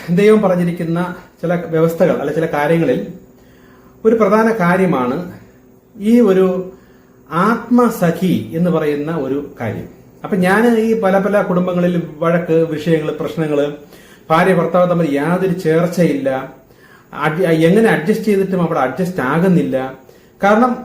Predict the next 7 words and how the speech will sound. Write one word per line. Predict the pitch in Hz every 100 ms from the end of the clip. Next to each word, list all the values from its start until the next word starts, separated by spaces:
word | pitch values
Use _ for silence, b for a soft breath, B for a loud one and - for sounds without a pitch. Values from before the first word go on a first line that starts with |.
| -
ആത്മീയ | 185 226 - 254 233
റേഞ്ചിൽ | 190 220 233 247
വരെ | 220 208
ഭയങ്കര | 175 190 202
വ്യത്യാസമാണ്. | 190 151 165 156 131 90 - - _ _ _ _ b b b 208
ഇപ്പം | 240 240 220
ചിലർക്ക് | 214 214 220 220 214 208